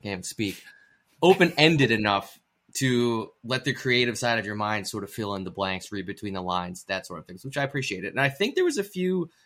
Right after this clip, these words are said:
references, like the White Rabbit. Is that just a reference to The Matrix? Follow the White Rabbit. Like, there's these little, nice little touches here and there where maybe it was,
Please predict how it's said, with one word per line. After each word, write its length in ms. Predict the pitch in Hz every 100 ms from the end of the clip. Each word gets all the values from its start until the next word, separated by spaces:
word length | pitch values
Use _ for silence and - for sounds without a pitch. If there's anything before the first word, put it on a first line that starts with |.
| _ _ _
references, 760 | 104 110 120 190 190 240 233 -
like 160 | 147 135
the 60 | 135
White 320 | 123 190 113
Rabbit. 340 | 117 143 185 -
Is 100 | 107
that 240 | 131 -
just 220 | 302 285 _ -
a 80 | 113
reference 360 | 110 131 127
to 80 | 120
The 80 | 107
Matrix? 520 | 95 107 175 175 - -
Follow 240 | 107 110
the 100 | 101
White 220 | 101 98
Rabbit. 400 | 92 95 127 135 _ - _ -
Like, 160 | 151 151
there's 200 | 196 185
these 120 | 180
little, 200 | 240 277
nice 260 | 240 240
little 160 | 240 175
touches 460 | - 175 160 117 -
here 160 | 104
and 100 | 107
there 120 | 104 104
where 200 | 110 113
maybe 320 | 127 226 294
it 140 | 156
was, 380 | 113 139 196